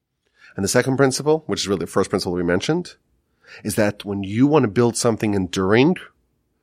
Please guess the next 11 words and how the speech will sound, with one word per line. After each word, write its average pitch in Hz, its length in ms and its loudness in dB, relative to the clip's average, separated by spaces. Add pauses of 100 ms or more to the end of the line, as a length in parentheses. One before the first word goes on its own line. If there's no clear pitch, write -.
(240)
you - 80 -18
cannot 104 720 0 (100)
start - 640 -4 (680)
from 95 200 -6
the 92 160 -2
end. 85 340 -6 (520)
You 113 160 -6
have 151 320 0
to 170 80 -4
have 151 240 2
sturdy, 226 800 0